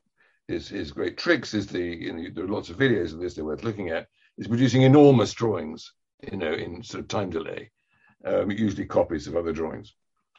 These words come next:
And we had Will Alsop, um, with a, with a sort of four-inch paintbrush and chucking paint at a canvas. And then we had this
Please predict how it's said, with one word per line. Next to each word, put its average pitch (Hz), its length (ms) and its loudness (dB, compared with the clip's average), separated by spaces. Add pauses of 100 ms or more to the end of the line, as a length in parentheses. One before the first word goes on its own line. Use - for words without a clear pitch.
(140)
And 110 100 0
we 123 60 6
had 139 120 8
Will 131 200 8
Alsop, 123 480 4 (100)
um, 95 260 -8
with 98 140 -2
a, 101 240 0
with 98 140 -2
a - 20 -8
sort 95 140 -6
of - 20 -14
four-inch 101 480 2
paintbrush - 540 -6
and 80 100 -8
chucking 90 380 -6
paint 85 240 -6
at 82 100 -4
a 82 60 -8
canvas. 80 580 -10 (540)
And 123 120 2
then 147 120 6
we 143 120 4
had 135 340 6
this 117 300 -4